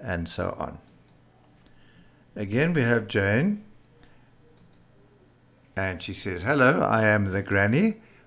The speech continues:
Molo, ndingu makhulu. Ndingu makhulu. Peter is my grandchild.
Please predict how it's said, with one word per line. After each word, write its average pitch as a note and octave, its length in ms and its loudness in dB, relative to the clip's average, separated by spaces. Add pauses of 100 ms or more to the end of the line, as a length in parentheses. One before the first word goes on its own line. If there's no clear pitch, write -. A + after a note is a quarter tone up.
(140)
Molo, C3 800 4 (240)
ndingu A#2+ 800 4
makhulu. C#3 760 2 (500)
Ndingu A#2 480 2
makhulu. A2 960 2 (1300)
Peter D#3 420 2
is A#2 340 -2
my G#2 600 2
grandchild. A2 840 -2